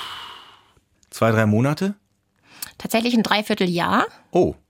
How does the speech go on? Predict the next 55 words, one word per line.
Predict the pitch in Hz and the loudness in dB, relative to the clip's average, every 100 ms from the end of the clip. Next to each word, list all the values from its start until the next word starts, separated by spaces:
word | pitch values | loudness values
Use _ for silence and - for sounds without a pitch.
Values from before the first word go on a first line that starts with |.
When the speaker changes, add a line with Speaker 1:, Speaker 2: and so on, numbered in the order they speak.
| _ - | _ -6
Speaker 2:
Also | 185 180 | -4 -2
eigentlich | - 214 208 185 | 0 0 -2 -4
so | 185 | -2
lange, | 202 202 196 196 190 | 0 2 2 2 0
bis | 190 185 - - | -2 -4 -6 -4
die | 185 | 0
nächsten | 185 190 185 202 | 4 4 2 -2
Kartoffeln | 202 180 185 185 | 0 0 2 0
schon | 175 180 | 0 0
wieder | 175 170 | 0 0
geerntet | 170 151 180 208 | 0 -2 -2 -2
werden | 196 208 214 220 277 - - - - | 0 0 0 -4 -6 -14 -20 -20 -16
und | - 175 | -8 -4
man | 175 | -2
dann | 175 180 | -2 -2
auch | - | -4
wieder | 175 175 | -4 -2
Platz | - 208 - | -2 -2 0
schaffen | 202 - 196 | -2 -2 0
muss. | 208 - - - - - _ - | 0 -4 -14 -20 -20 -20 _ -4
Ein | 175 | -2
Landwirt | 170 175 180 | 0 -2 -4
muss | 175 175 | -2 -4
natürlich | 170 170 165 | -4 -4 -2
schauen, | 175 170 | -2 -4
kann | 175 | -6
ich | 170 | -6
mir | |
das | 165 | -6
überhaupt | 170 156 165 170 | -6 -6 -8 -6
leisten? | 165 185 214 - 247 277 | -2 0 0 2 0 0
Ist | - - - | -8 -12 -8
auch | 202 | -8
teuer. | - 175 196 247 339 _ _ - - - - _ _ | -4 0 0 0 -4 _ _ -20 -18 -18 -20 _ _
Ähm, | 190 180 180 175 | -6 -2 -2 -4
und | - 175 - | -4 -6 -4
muss | 175 180 | -4 -4
natürlich | 165 170 | -4 -6
auch | |
auf | - | -4
den | 180 | 0
Markt | 175 - - | 0 0 0
schauen, | 156 170 | -2 0
ne? | 220 | -2
Vielleicht | 156 165 - - | -2 -4 -4 -6
lohnt | 170 175 | -2 -4
es | - | -4
sich | 165 | -4
schon | - | -4
vorher, | 165 190 185 | -2 -2 -2
die | 175 | -4
Kartoffeln | 170 175 180 175 | -8 -8 -4 -6
mal | 170 | -6
zu | 160 | -8
verkaufen. | 175 - 170 - 175 | -8 -4 -4 -2 -6